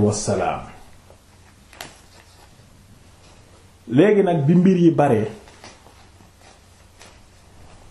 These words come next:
ana naka la Seydina al-Husayn ibn Ali, ana nan la doxale? Ana nan la réagir ci appel yu bari yooyu waa Kuufa di ko woo,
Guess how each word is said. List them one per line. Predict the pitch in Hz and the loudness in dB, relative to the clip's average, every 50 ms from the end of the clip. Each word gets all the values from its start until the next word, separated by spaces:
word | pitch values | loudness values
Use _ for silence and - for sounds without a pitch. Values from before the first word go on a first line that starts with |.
| - - - - - - - - - - - | -20 -20 -20 -20 -20 -20 -20 -20 -18 -8 -4
ana | 185 208 214 190 180 | -2 0 0 0 0
naka | 175 196 208 208 208 190 | 0 -2 0 0 0 0
la | 175 156 | 0 0
Seydina | 147 - 170 170 175 170 151 143 147 143 139 131 127 127 123 123 - - - - - - - - - - - - - - _ - - - - - - - - - - - - - - - - - | -2 0 2 2 2 2 2 0 -2 -2 0 0 0 -2 -2 -4 -8 -12 -16 -14 -12 -10 -10 -10 -10 -12 -14 -20 -20 -20 _ -20 -20 -20 -20 -20 -20 -20 -20 -20 -20 -20 -20 -20 -20 -20 -12 -6
al-Husayn | 139 131 120 - - 151 143 - 180 180 165 160 | -2 -2 -2 -2 -2 -2 -2 0 0 0 2 2
ibn | 151 147 139 139 | 0 0 -2 -2
Ali, | 135 131 135 131 127 123 120 - | -4 -2 -2 0 0 0 0 0
ana | 127 139 131 | 0 -2 -2
nan | 127 131 135 135 131 | -2 -2 -4 -4 -4
la | 123 | -2
doxale? | 113 110 98 - - 92 - - - - - - - - - - - _ - - - _ - - _ - - - - - - - - - - - - - - - - - - - - - | -2 -2 -4 -4 -6 -10 -12 -16 -20 -20 -20 -20 -20 -20 -20 -20 -20 _ -20 -20 -20 _ -20 -20 _ -20 -20 -20 -20 -20 -20 -20 -20 -20 -20 -20 -20 -20 -20 -20 -20 -20 -20 -16 -6 -2
Ana | - 185 214 214 | -2 0 0 0
nan | 202 208 226 247 240 | 0 0 0 0 2
la | 226 214 208 | 2 2 2
réagir | 202 202 202 196 185 180 170 147 175 170 175 165 160 147 - | 2 2 2 2 2 0 0 0 0 2 4 4 2 2 2
ci | - 226 294 330 320 - - - - - - - - - - - - _ - | 2 2 2 2 -2 -6 -14 -18 -20 -20 -20 -20 -20 -20 -20 -20 -12 _ 0
appel | 196 233 - - 240 226 208 196 196 196 - - - - - | 0 0 0 0 0 2 2 2 0 0 -2 -6 -8 -4 0
yu | 156 165 185 | 2 2 2
bari | 151 131 190 196 202 185 175 | 4 2 2 2 2 2 2
yooyu | 180 185 185 180 170 175 | 2 2 2 2 2 2
waa | 170 170 170 165 - | 2 2 2 0 0
Kuufa | - 202 202 - 180 | 2 2 2 2 2
di | 165 165 | 0 0
ko | - 170 | 2 2
woo, | 156 151 156 143 123 - - | 2 4 4 2 0 -2 -4